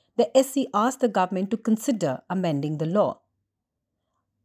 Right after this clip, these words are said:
An S C bench led by Justice Sanjay Kishan Kaul told the State Government Council Senior Advocate Ranjit Kumar that prima facie it agreed with the Patna High Court's view that executive magistrates cannot be authorized with the judicial magistrate's power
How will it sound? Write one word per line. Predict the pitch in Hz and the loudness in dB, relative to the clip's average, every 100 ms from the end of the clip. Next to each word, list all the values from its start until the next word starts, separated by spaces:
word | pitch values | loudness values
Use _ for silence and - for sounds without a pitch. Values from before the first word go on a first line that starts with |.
| _ - | _ 2
An | 277 | 4
S | 330 339 | 4 2
C | 349 | -2
bench | 226 247 254 | 2 2 2
led | 226 214 | 0 2
by | 233 | 0
Justice | 208 208 - 262 - | 0 -4 -4 -6 -4
Sanjay | 208 226 | -4 -2
Kishan | 240 220 208 196 | -4 -6 -8 -4
Kaul | 170 143 | -2 -2
told | 151 190 175 | -2 -2 -4
the | |
State | - - 226 220 | -6 0 0 0
Government | 202 196 180 165 | -2 -2 -2 -2
Council | 170 156 - 143 | -2 -2 -4 -8
Senior | 147 - 208 220 196 | -6 -2 0 2 2
Advocate | 165 156 147 165 | 0 -2 -4 -4
Ranjit | 151 147 139 - | -4 -4 -6 -8
Kumar | 160 160 185 143 - - _ - | -4 -2 -2 -2 -8 -20 _ -2
that | 240 - | 0 2
prima | 269 311 359 | 2 2 0
facie | 349 254 254 190 185 - | 0 -2 0 0 0 0
it | 233 - | -4 -2
agreed | 214 190 220 269 196 | -2 2 4 4 4
with | 170 165 | 0 -4
the | |
Patna | 175 170 - 175 | -4 -6 -4 -6
High | 175 165 | -4 -6
Court's | - 165 160 | -6 -8 -8
view | 151 202 170 139 - _ _ | -4 0 0 -2 -8 _ _
that | 170 156 151 - _ - | -2 0 0 -6 _ -2
executive | 214 165 233 233 277 277 | -2 2 2 2 0 0
magistrates | 220 180 180 196 - 196 - | 0 0 -4 -6 -4 -4 -2
cannot | 185 165 185 240 | -4 0 0 0
be | 254 | -2
authorized | - 185 - 190 147 156 - | -2 -4 0 0 2 0 -4
with | 170 | -6
the | 165 | -6
judicial | 156 190 226 - 269 | -4 -2 -2 0 0
magistrate's | 226 165 165 - 190 190 | 0 -2 -6 -6 -6 -2
power | 202 190 143 139 | 2 2 2 -4